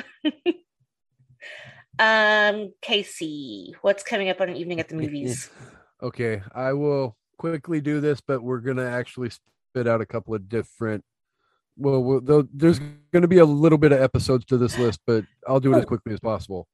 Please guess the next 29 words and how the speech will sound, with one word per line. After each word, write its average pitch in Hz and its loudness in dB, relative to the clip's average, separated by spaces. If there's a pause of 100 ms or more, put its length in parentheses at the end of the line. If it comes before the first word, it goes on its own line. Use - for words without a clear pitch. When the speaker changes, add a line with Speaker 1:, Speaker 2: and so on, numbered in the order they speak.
(140)
Speaker 1:
Okay, 277 4
I'm 277 2
sorry. 233 6
Speaker 2:
Um, 139 0
Speaker 1:
Real 277 2
quick 294 2
before 269 -2
I 247 2
forget, 196 0
I'm 190 -12
sorry, 202 0
I'm 196 -4
sorry. 160 -4
Uh, 185 4 (360)
top - -2
five 262 0
Foo 254 -10
Fighter 196 -2
songs 190 -10 (460)
in 196 2
honor 202 4
of 180 4 (380)
Taylor 202 0 (280)
is 185 -4
gonna 202 -8
be 190 -8
coming 202 -4
up 185 -2
with 196 -4